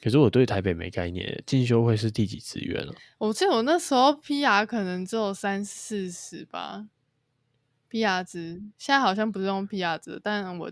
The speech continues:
Speaker 2: 我大概是那个状态，嘿。
Speaker 1: 对，对不起，我P R九十四。
Speaker 2: 闭嘴。<laughs>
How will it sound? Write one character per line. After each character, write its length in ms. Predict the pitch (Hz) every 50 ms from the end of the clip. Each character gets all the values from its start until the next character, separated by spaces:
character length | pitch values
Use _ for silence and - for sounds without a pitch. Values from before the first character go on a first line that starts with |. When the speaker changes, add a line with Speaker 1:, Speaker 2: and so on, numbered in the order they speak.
| - -
Speaker 2:
我 200 | - 170 165 160
大 180 | - 185 180
概 180 | 185 - 180 180
是 140 | 175 185 180
那 120 | 175 170
个 120 | - 147 -
状 280 | - 185 170 - -
态， 280 | 180 - - - - - - -
嘿。 180 | 175 - - -
Speaker 1:
对， 160 | - 107 101
对 180 | 95 - - 110
不 140 | 101 113 110
起， 180 | - - -
我 120 | 92 87 95
P 200 | - - - 101
R 140 | 95 92 92
九 180 | - 90 85
十 80 | 85 90
四。 320 | - - - 92 85 117 _ _ _ _ _ _ -
Speaker 2:
闭 160 | - 240 214
嘴。 360 | 185 - 170 143 - - - -
<laughs> 60 | -